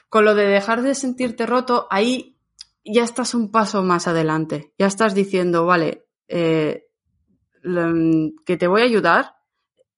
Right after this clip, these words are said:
o sea, que voy a intentar ayudarte, esto ya lo supongo. Que vas a ser profesional,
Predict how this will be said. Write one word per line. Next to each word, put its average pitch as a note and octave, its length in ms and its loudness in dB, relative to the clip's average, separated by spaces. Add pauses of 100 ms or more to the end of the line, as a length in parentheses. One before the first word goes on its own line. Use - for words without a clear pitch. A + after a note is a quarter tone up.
(340)
o - 80 -12
sea, D#3+ 200 -6
que E3+ 80 -4
voy G#3 120 2
a D#4 40 4
intentar F3 360 0
ayudarte, D#3+ 680 -2 (400)
esto F#3+ 200 -4
ya G#3+ 140 2
lo D#3+ 80 -2
supongo. F3+ 680 -4 (400)
Que F#3 120 0
vas A#3 140 4
a C4+ 60 0
ser G#3+ 180 2
profesional, F3+ 720 -4